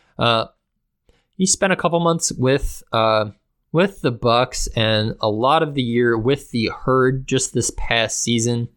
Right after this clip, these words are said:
Um, and then he ended up playing, uh, a bit in the playoffs for the Portland Trail Blazers. And, um, I believe he played in two preseason games for the Milwaukee Bucks last season before going to the Herd, where he was the,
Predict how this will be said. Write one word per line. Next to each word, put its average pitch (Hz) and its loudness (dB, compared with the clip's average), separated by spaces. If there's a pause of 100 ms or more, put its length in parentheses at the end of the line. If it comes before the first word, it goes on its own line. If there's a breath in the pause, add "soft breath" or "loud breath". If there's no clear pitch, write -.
(360)
Um, 101 0 (420 soft breath)
and 123 0
then 131 0
he 131 2
ended 120 2
up 110 0
playing, 117 0 (180)
uh, 104 2
a 107 -2
bit 107 -2
in 101 -16
the 104 -6
playoffs 117 -2 (140)
for 110 0 (420 soft breath)
the 107 0
Portland 87 -2
Trail 107 0
Blazers. 104 0 (440)
And, 110 0
um, 110 -2 (520)
I - -14
believe 139 0
he 160 2
played 139 0
in 107 -4
two 147 0
preseason 117 0
games 101 -2
for 113 -2
the 107 -4
Milwaukee 104 -2
Bucks 101 -4
last 104 -2
season 98 0
before 107 0
going 104 0
to 98 0
the 95 0
Herd, 110 -2 (460 loud breath)
where 120 2
he 107 0
was 107 0
the, 185 0